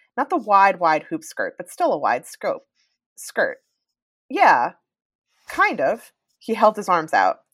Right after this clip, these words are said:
It was a pretty quick look. If she'd let me get a look at her, I'd have a better idea. And why wouldn't she?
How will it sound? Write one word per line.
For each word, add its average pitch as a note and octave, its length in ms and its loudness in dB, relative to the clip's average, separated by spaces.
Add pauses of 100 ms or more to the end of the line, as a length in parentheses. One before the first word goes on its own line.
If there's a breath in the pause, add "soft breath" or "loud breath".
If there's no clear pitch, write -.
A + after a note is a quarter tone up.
(100)
It B3 40 -4
was B3+ 100 -4
a C4+ 60 -10
pretty D#4 260 -4
quick - 260 -2
look. - 340 -4 (880)
If A#3 80 -2
she'd C#4+ 200 0
let D#4 100 6
me D4+ 80 -2
get G#3+ 140 6
a F#3 60 2
look G3+ 220 0
at F3+ 60 -6
her, E3 120 0
I'd E3 80 0
have A3+ 180 -4
a F#3 60 -4
better F3 300 -2
idea. D3 540 -6 (580)
And G#3 140 -6
why A3+ 220 4
wouldn't C4+ 380 -2
she? - 360 -12